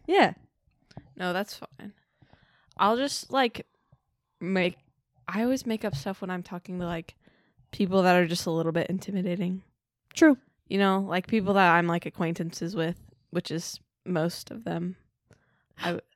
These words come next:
Speaker 2: but I'll be like, "Oh, yeah, no, like, we're gonna go, I think we're gonna go see a movie this weekend." N-, no one said. I just make it up.
Speaker 1: Question.
Speaker 2: Yeah.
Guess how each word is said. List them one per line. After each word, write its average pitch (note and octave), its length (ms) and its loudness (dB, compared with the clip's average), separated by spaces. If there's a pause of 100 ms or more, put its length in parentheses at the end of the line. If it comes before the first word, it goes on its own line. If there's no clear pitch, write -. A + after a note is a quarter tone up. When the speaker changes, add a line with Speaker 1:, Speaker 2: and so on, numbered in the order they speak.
(360)
Speaker 2:
but G#3+ 120 4
I'll G#3 140 4
be A3+ 140 0
like, G3 260 0
"Oh, A#3 280 4
yeah, A3+ 320 4
no, G#3 440 0 (140)
like, F#3+ 260 -4
we're G#3 80 -4
gonna G#3 180 0
go, F#3+ 680 2 (340)
I - 400 -20
think C#4+ 180 -6
we're D4+ 80 -2
gonna D4+ 160 -2
go B3+ 280 4
see A#3+ 260 -2
a A#3 60 2
movie A3+ 240 2
this F3+ 260 -2
weekend." E3 520 -6 (640)
N-, G#3 220 -6 (420)
no A3 140 2
one A#3 140 2
said. G#3 440 2 (840)
I G3 80 -2
just G#3+ 220 -6
make A#3 160 -4
it A#3+ 40 -2
up. A#3+ 280 -2 (580)
Speaker 1:
Question. A3 480 -8 (100)
Speaker 2:
Yeah. B3 180 -6